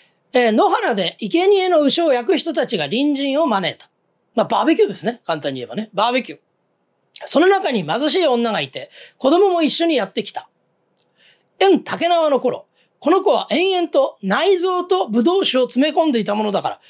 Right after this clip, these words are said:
子供にもワイン飲ませるっていうのがちょっとよく、よくわからないんですけどね。えー、お腹がはち切れんばかりになったと。要するに、うん、食べまくってね、ワイン飲みまくって、えー、内臓っていうか肉を食べまくったと。お母さん、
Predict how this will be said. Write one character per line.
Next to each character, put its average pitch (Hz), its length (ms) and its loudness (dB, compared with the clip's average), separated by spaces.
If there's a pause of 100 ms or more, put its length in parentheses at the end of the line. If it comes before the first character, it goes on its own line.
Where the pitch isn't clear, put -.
(180)
子 - 200 0
供 415 240 4
に 427 80 0
も 403 180 0
ワ 262 140 0
イ 320 80 2
ン 269 80 4
飲 240 40 2
ま 240 120 0
せ 262 80 0
る 233 60 -2
っ - 20 -4
て 233 60 -6
い - 20 -2
う - 20 -2
の 202 40 -4
が 190 40 -4
ち - 80 -6
ょ 277 60 0
っ - 20 4
と - 80 -4
よ 320 60 -4
く、 359 100 0
よ 277 80 -2
く 277 60 0
わ 269 80 0
か 208 80 -2
ら 226 60 0
な 233 100 -2
い - 20 -4
ん 180 40 -6
で 151 60 -14
す 151 60 -18
け 143 80 -16
ど 139 100 -16
ね。 175 220 -2 (460)
え 233 160 2
ー、 - 100 -4
お 214 100 0
腹 381 280 0
が 320 140 0
は 240 120 -6
ち - 100 -10
切 392 100 2
れ 440 120 2
ん 311 40 4
ば 254 100 0
か 240 80 -4
り 190 100 -4
に 156 60 -6
な 160 80 -2
っ - 60 -10
た - 120 -8
と。 - 120 -20 (200)
要 240 140 0
す 226 60 0
る 226 60 2
に、 170 120 -8 (320)
う 208 80 -2
ん、 196 80 -8
食 226 140 -2
べ 330 100 4
ま 302 120 2
く 330 100 -4
っ 233 40 -4
て 180 140 -8
ね、 147 80 -6
ワ 240 180 0
イ 240 80 -4
ン 196 80 -4
飲 220 80 -2
み 240 60 -4
ま 277 140 0
く 269 120 -4
っ - 20 -6
て、 220 380 -2
え 220 40 -12 (240)
ー、 165 40 -10
内 208 220 -4
臓 220 120 -4
っ 208 60 -8
て 233 80 -6
い 208 40 -4
う - 20 -8
か 156 80 -8
肉 233 260 -2
を 233 60 0
食 202 100 -2
べ 233 100 -4
ま 233 120 -6
く - 80 -20
っ - 40 -20
た 117 120 -12
と。 - 80 -20 (1500)
お 196 100 0
母 339 220 2
さ 269 200 -2
ん、 - 160 -8